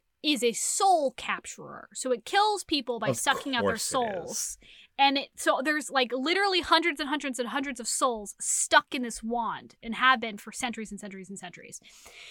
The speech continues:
Speaker 1: So if he knew this whole time how to
Speaker 2: Get rid of a
Speaker 1: how
Speaker 2: cursed
Speaker 1: to
Speaker 2: artifact?
Speaker 1: Yeah, and he just was, like, letting those pe-,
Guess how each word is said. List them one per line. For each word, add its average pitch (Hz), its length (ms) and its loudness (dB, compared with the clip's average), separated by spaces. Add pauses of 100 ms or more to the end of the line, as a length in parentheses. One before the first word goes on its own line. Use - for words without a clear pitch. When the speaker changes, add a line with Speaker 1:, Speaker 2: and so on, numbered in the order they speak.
(640)
Speaker 1:
So - 160 2
if 392 80 2
he 571 300 4
knew 320 640 2 (500)
this 285 120 -4
whole 359 240 10
time 240 640 -2 (1000)
how 302 260 4
to 294 800 -2 (260)
Speaker 2:
Get 110 180 0
rid 101 120 0
of 92 80 -8
a 92 80 -14
Speaker 1:
how 107 200 2
Speaker 2:
cursed 285 120 0
Speaker 1:
to 107 80 0
Speaker 2:
artifact? 123 540 -6 (400)
Speaker 1:
Yeah, 285 580 6
and 269 140 2
he 302 160 2
just 302 160 -6
was, 311 160 -6
like, 277 160 -2
letting 254 400 2
those 247 200 -2
pe-, - 180 -6